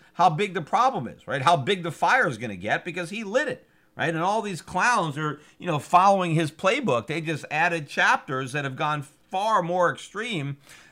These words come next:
than anything Allen, you know, may have done. Although, who knows,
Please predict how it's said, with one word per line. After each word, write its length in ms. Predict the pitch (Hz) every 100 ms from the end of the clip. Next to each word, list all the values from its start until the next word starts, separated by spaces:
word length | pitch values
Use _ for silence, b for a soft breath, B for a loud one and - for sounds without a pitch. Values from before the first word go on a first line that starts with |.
| -
than 220 | 156 151
anything 480 | 143 180 165 165 147
Allen, 500 | 135 165 160 143 - _ _
you 80 | 156
know, 80 | 135
may 160 | 147
have 180 | 156 131
done. 260 | 165 247 196
Although, 280 | 160 160 151
who 160 | 208
knows, 440 | 240 262 190 170